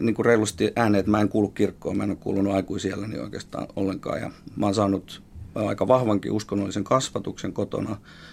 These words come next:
Ja tota, mielestäni hyvän kasvatuksen, mutta mulla on ollut henkilökohtaisia syitä, miksi mä en, en ole pystynyt niin kuin valtionkirkossa olemaan.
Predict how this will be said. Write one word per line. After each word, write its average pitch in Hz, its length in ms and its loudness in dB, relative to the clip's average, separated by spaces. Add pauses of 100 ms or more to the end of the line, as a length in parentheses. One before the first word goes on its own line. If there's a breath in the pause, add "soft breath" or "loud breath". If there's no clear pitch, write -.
(280 loud breath)
Ja 95 180 4
tota, 98 560 -2
mielestäni 98 520 0
hyvän 120 240 2
kasvatuksen, 104 680 -4 (280)
mutta 107 440 2
mulla 107 220 4
on 101 80 4
ollut 107 180 2
henkilökohtaisia 107 760 0
syitä, 110 340 0
miksi 104 320 -4
mä 101 160 0
en, 101 200 -2
en 101 140 4
ole 101 80 -2 (100)
pystynyt 95 440 -2
niin 107 140 -6
kuin 151 160 -6
valtionkirkossa - 880 -6 (800 soft breath)
olemaan. 80 540 2